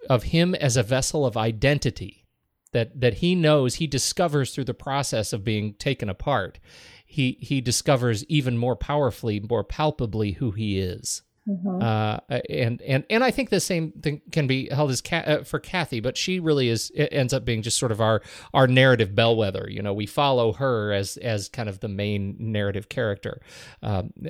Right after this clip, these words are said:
Speaker 1: Keira Knightley as the character who sort of gives up, right? I mean, she just, she is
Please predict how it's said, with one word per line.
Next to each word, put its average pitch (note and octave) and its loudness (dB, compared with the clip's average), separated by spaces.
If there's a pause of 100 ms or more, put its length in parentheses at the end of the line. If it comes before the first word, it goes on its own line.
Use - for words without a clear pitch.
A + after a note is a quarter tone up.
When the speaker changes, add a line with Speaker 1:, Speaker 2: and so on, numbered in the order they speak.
(280)
Speaker 1:
Keira D#3 0
Knightley C3+ 2
as A2+ 2
the B2 -4
character A#2+ 0
who A#2+ -2
sort A2+ -2
of G2+ -8 (160)
gives A2+ -2
up, G#2+ 0
right? G2+ -4
I G2+ -6
mean, G2+ -6
she A#2+ -6
just, A2 -6 (100)
she A2+ -6
is G2 -4